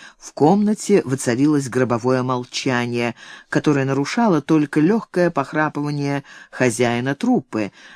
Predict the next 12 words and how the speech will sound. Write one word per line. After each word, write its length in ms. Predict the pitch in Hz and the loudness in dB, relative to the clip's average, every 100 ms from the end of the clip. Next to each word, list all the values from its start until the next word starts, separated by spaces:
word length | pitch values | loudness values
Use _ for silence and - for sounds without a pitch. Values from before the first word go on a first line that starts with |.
| - | -6
Наконец 680 | 139 - 135 139 170 190 | -4 0 0 2 0 0
судья 560 | - - 131 101 123 220 | -6 -4 -4 0 0 0
произнес: 960 | - 117 113 - 98 110 101 - - - - - - - - | 0 -2 -2 -4 -6 -4 -6 -8 -16 -20 -20 -20 -20 -20 -20
«Давайте 500 | - 170 277 294 - | 0 4 6 4 0
вспомним. 1080 | 269 - - - 127 127 104 101 87 76 80 - | -4 -4 -12 -2 2 4 2 -2 -4 -6 -10 -14
В 140 | - | -12
своем 560 | - 117 107 143 262 247 | -8 -4 0 2 0 -2
письме 560 | 143 - 117 120 123 | -4 -6 -6 -2 -2
старый 480 | - - 190 247 143 | -4 0 0 2 0
настоятель 680 | 113 - 107 95 104 - 233 | -2 -4 -2 0 -2 -2 -2
намекал, 680 | 247 262 269 123 101 85 82 - - - _ | 0 0 -2 0 2 2 -2 -10 -20 -20 _
что 460 | - - - 120 | -10 -10 0 0